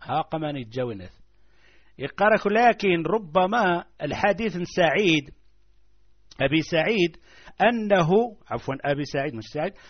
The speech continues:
أبي سعيد على الشهداء، أنه إني غادي فاقن سرغضا، ماشي كل شي وذان، الشهداء فقط.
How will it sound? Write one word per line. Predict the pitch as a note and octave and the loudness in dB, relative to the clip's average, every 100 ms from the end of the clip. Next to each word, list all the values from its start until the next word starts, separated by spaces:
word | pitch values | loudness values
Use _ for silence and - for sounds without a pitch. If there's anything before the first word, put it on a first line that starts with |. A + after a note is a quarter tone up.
| - E3+ | -4 0
أبي | F3+ G3+ | 2 0
سعيد | - F#3+ A3 A#3+ G3+ F#3 _ | 2 2 4 2 0 -2 _
على | A2 C#3 G#3 | 0 2 2
الشهداء، | D#3+ - B2+ A#2+ A2+ A#2+ - - - - - | 0 -4 -6 -6 -6 -8 -8 -20 -20 -20 -4
أنه | G3 B3 A#3+ G#3+ D#3+ D#3 A3+ | -2 -2 0 2 2 0 -4
إني | A#3+ G#3+ F#3 F3 | -6 -4 -2 -2
غادي | D3 D3+ C#3+ - | 0 -4 -4 -8
فاقن | - - G#3 G3 - E3 C#3+ A#2+ G2 _ _ - - | -6 0 2 2 2 -2 0 -8 -12 _ _ -20 -20
سرغضا، | - E3+ D3+ B2 E3 B3+ E3+ - | -6 -4 -2 -2 4 4 4 -4
ماشي | D#3+ G#3+ C#4 | -10 -8 -6
كل | C4+ A#3 | -6 -6
شي | F#3 G#3+ | -6 -6
وذان، | D3 A#2 B2 A2+ - | -6 -2 -2 -4 -12
الشهداء | - - A3 C#3 A#2 F#3+ | -14 -6 -2 -2 0 0
فقط. | - C#3 - - | 0 -6 -8 -12